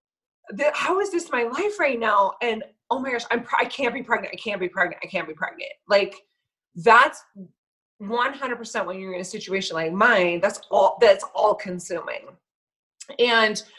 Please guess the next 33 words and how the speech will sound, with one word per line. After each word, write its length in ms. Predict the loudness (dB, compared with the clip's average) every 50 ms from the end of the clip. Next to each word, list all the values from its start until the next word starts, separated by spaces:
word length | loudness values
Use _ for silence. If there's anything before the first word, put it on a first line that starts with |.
| -20 -20 -16 -8 -4
the 120 | 0 8 10
only 300 | 10 10 10 8 4 2
way 200 | 0 2 2 4
that 120 | 4 6
I 220 | 8 8 6 6 6
know 240 | 2 2 2 2 2 0 -4
to 80 | -12 -8
not 280 | -4 -2 -2 -2 -4
be 80 | -10 -14
pregnant 380 | -10 -10 -10 -8 -8 -10 -10 -10
anymore 640 | -10 -10 -10 -10 -8 -6 -4 -4 -4 -4 -6 -8 _ _ _ _ _
is 240 | -10 -10 -10 -10 -12 -10
the 120 | -8 -8
abortion. 560 | -8 -8 -8 -10 -10 -10 -8 -8 -10 -8 -8 -6
And 160 | -8 -8 -6
so, 460 | 0 4 6 6 8 6 4 2 -4 -14 -20 -20 -20 -20 _ _ 4
um, 180 | 6 6 6 6
I, 320 | 4 2 2 0 -4 -6 -8 -10
my 360 | -4 -2 0 0 0 -2 -4
journey 400 | -4 -8 -8 -8 -8 -8 -10 -12 -12
to 100 | -10 -8
adoption 460 | -2 2 2 2 2 0 -4 -8 -8 -6
did 180 | -8 -8 -8
start 340 | -6 -2 0 0 0 0 -2
in 60 | -6
an 120 | -8 -8 -8
abortion 400 | -8 -8 -8 -8 -8 -8 -10 -8
clinic. 340 | -4 -4 -2 -2 -4 -6 -6
And 100 | -4 -4
I 60 | -2
know 240 | -2 -2 -4 -2 -4
that 160 | -4 -4 -2
there's 260 | 2 2 2 2 2